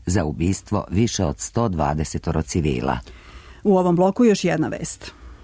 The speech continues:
Speaker 1: Vanraspravno veće Županijskog suda u Zagrebu ukinulo je pritvor Branimiru Glavašu, osuđenom za ratne zločine protiv civila srpske nacionalnosti u Osijeku hiljadu devetsto devedeset prve godine.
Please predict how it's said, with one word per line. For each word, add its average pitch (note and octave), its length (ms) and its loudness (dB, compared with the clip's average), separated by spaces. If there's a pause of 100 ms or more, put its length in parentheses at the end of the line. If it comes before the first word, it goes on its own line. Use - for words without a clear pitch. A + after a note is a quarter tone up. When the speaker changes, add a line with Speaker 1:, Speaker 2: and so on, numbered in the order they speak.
(640)
Speaker 1:
Vanraspravno C3 680 2
veće A2+ 480 2
Županijskog G2+ 640 0
suda G2+ 240 2
u F#2+ 60 4
Zagrebu F2 560 0
ukinulo F2 360 2
je D#2 80 2
pritvor E2 420 0
Branimiru E2+ 520 2
Glavašu, E2 520 0
osuđenom E2+ 500 2
za F2 120 0
ratne F2 300 -2
zločine F2 460 0
protiv F2 280 -2
civila F2 380 0
srpske - 380 -4
nacionalnosti F2 840 2
u F#2+ 120 2
Osijeku F#2+ 480 -2
hiljadu F2 360 0
devetsto E2 420 -2
devedeset D#2+ 500 -2
prve D2+ 240 -2
godine. C#2+ 440 0